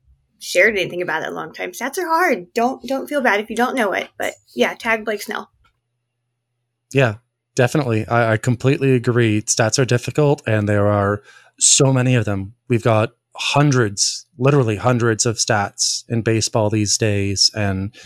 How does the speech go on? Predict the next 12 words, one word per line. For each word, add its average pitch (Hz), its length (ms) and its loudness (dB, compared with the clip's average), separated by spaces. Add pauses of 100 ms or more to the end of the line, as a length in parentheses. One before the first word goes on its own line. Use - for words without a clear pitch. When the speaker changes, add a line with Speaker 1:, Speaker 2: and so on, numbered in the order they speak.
(480)
Speaker 2:
as 110 160 0
you 107 60 2
mentioned, 110 420 0
we're 110 220 0
introducing 110 540 0
new 110 100 2
stats - 540 0 (400)
all 143 260 4
of 120 80 -2
the 113 80 0
time. 98 520 -4 (500)
So 98 760 0